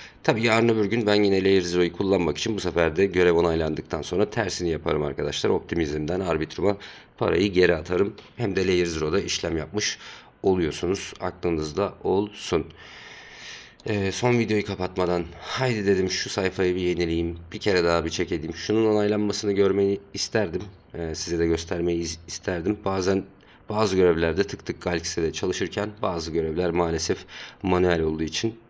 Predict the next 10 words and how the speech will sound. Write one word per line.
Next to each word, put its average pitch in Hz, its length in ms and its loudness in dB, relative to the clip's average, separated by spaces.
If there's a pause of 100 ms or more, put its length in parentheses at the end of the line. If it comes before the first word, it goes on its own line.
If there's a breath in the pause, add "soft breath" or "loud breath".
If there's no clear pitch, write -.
(140)
derken 165 460 4
işte 139 380 2
bu, 123 260 0
işte - 260 0
gol 147 260 4
oldu, 117 340 -2
vurdu 131 440 0
gol 120 160 4
oldu. 85 440 4
Arkadaşlar 92 600 -2